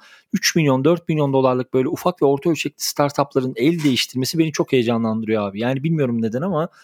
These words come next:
hani orada hep böyle bir ortada daha yoğun bir sinerji oluyormuş gibi hissediyorum.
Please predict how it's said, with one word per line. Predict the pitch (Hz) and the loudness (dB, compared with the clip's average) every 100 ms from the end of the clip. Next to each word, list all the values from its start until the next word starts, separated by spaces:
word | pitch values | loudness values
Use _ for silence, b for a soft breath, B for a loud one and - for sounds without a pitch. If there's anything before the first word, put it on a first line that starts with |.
| b b | b b
hani | - 175 | -2 2
orada | 196 196 | 4 2
hep | 196 - | 0 0
böyle | 196 175 | 0 2
bir | 190 214 | 0 2
ortada | 156 156 - 185 | 2 2 0 2
daha | 156 180 | 4 4
yoğun | 165 165 190 | 4 4 2
bir | 175 | 0
sinerji | - 165 151 160 160 | -2 0 2 2 2
oluyormuş | 151 123 113 107 - | 2 2 0 -4 -6
gibi | 120 117 117 - b - | -2 0 -2 -4 b -8
hissediyorum. | 151 - - 117 113 104 | -6 -4 -2 -2 -2 -2